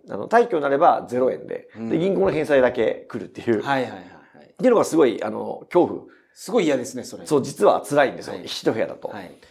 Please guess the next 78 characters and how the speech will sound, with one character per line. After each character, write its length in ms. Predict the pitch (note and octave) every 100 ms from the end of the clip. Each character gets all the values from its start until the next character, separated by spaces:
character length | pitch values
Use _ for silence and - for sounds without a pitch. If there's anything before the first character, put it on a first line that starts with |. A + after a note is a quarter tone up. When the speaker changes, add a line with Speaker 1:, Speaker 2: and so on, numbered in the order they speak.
| -
Speaker 1:
で、 80 | -
こ 80 |
れ 80 | B3+
が 80 | C4+
例 140 | B3+
え 20 | B3+
ば 80 |
三 320 | - B3 C4 F3+
部 80 |
屋 120 | C3 E2
と 100 | -
か、 340 | G#2+ G#2+ A2
Speaker 2:
う 40 | G2+
ん。 360 | E2+ - -
Speaker 1:
五 80 | A#3
部 80 | A#3
屋 140 | G#3
区 140 | - B2+
分 100 | C3
マ 80 |
ン 40 | A#2
シ 60 | F2+
ョ 20 |
ン 80 | -
買 220 | B2 D3+
い 40 |
増 120 | C#3+
し 180 | C#3+ C#3+
で 120 | C#3+
き 140 | D3 B2+
れ 100 | -
ば、 360 | G2+ G#2 - -
Speaker 2:
う 60 |
ん。 100 | A3 F3+ - -
Speaker 1:
五 140 | F#3
分 180 | F#3 F3+
の、 160 | F3+ -
五 100 | A#2+
分 120 | D3+
の 80 | D#3
四 220 | D3 A2
だ 80 | -
っ 60 | E2
た 120 | F2+
り、 60 | G2+
一 140 | -
部 60 | -
屋 100 | F#2
退 180 | G#2 F2+
去 100 | F2
出 80 |
て 100 | E2+
も、 380 | D#2 - - - - -
他 180 | D#3+
の 100 | E3+
四 180 | D#3+ D3
部 40 | G#2
屋 160 | D#2
が 240 | G1+ - -
埋 40 |
ま 100 | G2
っ 80 | -
て 80 | F2
る 100 | F#2
か 120 | D2
ら、 180 | D2+ -
Speaker 2:
は 140 | A2+
い。 100 | F2+ - _ _
Speaker 1:
比 80 | -
較 120 | F3+
的 120 | E3
ス 60 | -
ト 80 |
レ 60 | E3+
ス 80 | -
が 60 |
低 200 | - -
い。 180 | - -